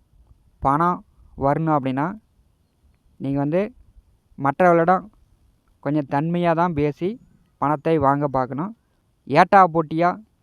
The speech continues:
சண்டை போட்டீங்கன்னா, மற்றவர்களிடம் நீங்க வந்து எதிர்த்து நின்னீங்கன்னா, பணம் வராம கூட போயிடும். பன்னிரெண்டாவது வீட்டிலே குடும்பஸ்தானாதிபதி அமர்ந்திருக்கும் போது, சில பேருக்கு வந்து பல்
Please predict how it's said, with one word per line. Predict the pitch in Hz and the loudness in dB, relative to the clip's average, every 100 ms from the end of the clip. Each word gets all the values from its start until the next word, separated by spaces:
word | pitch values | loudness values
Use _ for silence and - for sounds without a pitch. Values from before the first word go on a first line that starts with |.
| _ _ _ _ _ | _ _ _ _ _
சண்டை | 131 156 170 | -4 2 4
போட்டீங்கன்னா, | 151 143 139 147 185 _ _ _ _ _ _ _ _ _ _ _ _ _ _ | 4 2 -2 -4 -6 _ _ _ _ _ _ _ _ _ _ _ _ _ _
மற்றவர்களிடம் | 143 135 160 156 165 185 - _ _ _ _ - | -6 0 2 2 2 0 -4 _ _ _ _ -6
நீங்க | 143 147 | -2 0
வந்து | 160 165 147 | 0 0 0
எதிர்த்து | 165 160 | -2 -2
நின்னீங்கன்னா, | 147 143 135 165 233 _ _ _ _ _ | -2 -2 -2 -4 -8 _ _ _ _ _
பணம் | 127 139 165 | -4 0 4
வராம | 139 151 151 135 | 4 4 2 0
கூட | 139 147 | -2 -2
போயிடும். | 127 117 - _ _ _ _ _ _ _ _ _ _ _ _ _ _ _ _ _ | -4 -6 -14 _ _ _ _ _ _ _ _ _ _ _ _ _ _ _ _ _
பன்னிரெண்டாவது | 143 170 220 214 220 208 | 0 2 4 6 8 8
வீட்டிலே | 190 196 202 202 - _ _ _ - | 4 2 0 -2 -6 _ _ _ -2
குடும்பஸ்தானாதிபதி | 170 196 202 - 185 185 180 170 151 | 0 4 4 4 2 2 2 2 2
அமர்ந்திருக்கும் | 170 170 151 151 139 | 0 -4 -4 -4 -2
போது, | 135 170 - _ - - _ _ _ _ - _ _ _ _ _ _ - | -2 -6 -10 _ -20 -20 _ _ _ _ -20 _ _ _ _ _ _ -6
சில | 143 | -2
பேருக்கு | 160 160 151 | 0 -2 -4
வந்து | 147 165 226 - - | -4 -6 -8 -12 -4
பல் | 156 | -4